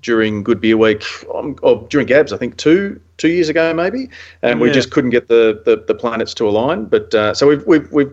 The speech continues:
Speaker 1: we've gone as, as far as we can. We've got you, uh, one half of Ale of a Time, and we should also, uh, you know, throw a, a shout out to Ale of a Time podcast. When you finish listening to, to Radio Brews News, pop over and, uh, pick up Ale of a Time. A cracking good listen. Uh,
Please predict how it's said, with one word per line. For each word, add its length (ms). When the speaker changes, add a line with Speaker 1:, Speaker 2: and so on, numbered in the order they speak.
Speaker 1:
we've 140
gone 220
as, 180
as 120
far 200
as 120
we 80
can. 180
We've 100
got 160
you, 300
uh, 220
one 220
half 200
of 240
Ale 160
of 60
a 40
Time, 360
and 140
we 80
should 160
also, 400
uh, 340
you 80
know, 240
throw 320
a, 40
a 100
shout 260
out 200
to 280
Ale 160
of 60
a 40
Time 240
podcast. 400
When 80
you 80
finish 260
listening 300
to, 320
to 160
Radio 300
Brews 200
News, 220
pop 180
over 380
and, 240
uh, 160
pick 180
up 220
Ale 160
of 60
a 40
Time. 280
A 40
cracking 340
good 140
listen. 240
Uh, 280